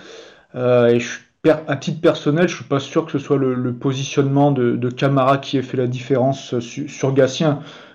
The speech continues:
Gatien, certes, c'est un bon joueur, mais voilà, c'est pas non plus, euh,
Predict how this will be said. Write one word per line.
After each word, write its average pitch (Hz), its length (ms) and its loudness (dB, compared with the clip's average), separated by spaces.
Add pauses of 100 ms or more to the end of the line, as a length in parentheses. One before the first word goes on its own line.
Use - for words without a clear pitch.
(120)
Gatien, 139 400 2
certes, 147 320 4
c'est - 120 -4
un 127 120 2
bon 131 180 0
joueur, 147 380 6
mais 117 120 2
voilà, 123 240 4
c'est 107 200 -10
pas 113 100 -2
non 120 160 0
plus, 127 300 -2
euh, 113 460 0